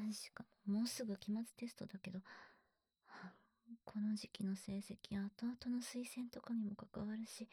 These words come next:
うーん、できればちゃんと集中してほしいなって思うんだけど、難しそう？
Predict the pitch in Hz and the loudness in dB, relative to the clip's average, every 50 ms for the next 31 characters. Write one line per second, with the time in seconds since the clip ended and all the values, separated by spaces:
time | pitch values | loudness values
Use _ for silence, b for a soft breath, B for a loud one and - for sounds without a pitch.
0 | B B B B B B B B B B B B B B B _ _ 277 262 262 | B B B B B B B B B B B B B B B _ _ -2 0 2
1 | 262 254 254 254 254 247 247 240 240 233 233 233 226 233 233 226 220 226 226 226 | 2 2 2 2 2 4 4 4 4 4 2 0 -2 -2 -2 0 0 2 4 4
2 | 233 233 247 262 269 277 269 269 269 269 262 262 254 - - 294 294 311 311 302 | 4 4 2 2 -2 -6 -10 -10 -10 -10 -10 -10 -8 -6 -6 -4 -2 -2 -2 -2
3 | - 277 277 262 - - 269 254 247 240 - 247 254 - - 247 240 - - 247 | -4 -6 -6 -6 -8 -6 -4 -4 -4 -4 -4 -4 -4 -4 -6 -8 -8 -6 -6 -6
4 | 240 233 - - 240 240 233 - - - 233 226 233 254 262 - _ _ _ _ | -6 -4 -2 0 2 2 2 0 0 2 2 4 2 2 0 -4 _ _ _ _
5 | _ _ _ - 220 214 208 214 214 214 214 208 208 - - 202 196 208 208 B | _ _ _ 0 2 2 4 4 4 2 0 0 -2 -2 -2 0 0 0 -2 B
6 | B B B B B B B B B _ _ _ _ _ _ - 190 185 190 - | B B B B B B B B B _ _ _ _ _ _ 0 0 0 0 -4
7 | - - 208 196 - - - - 240 | -6 -4 -4 -2 -2 -4 -6 -8 -8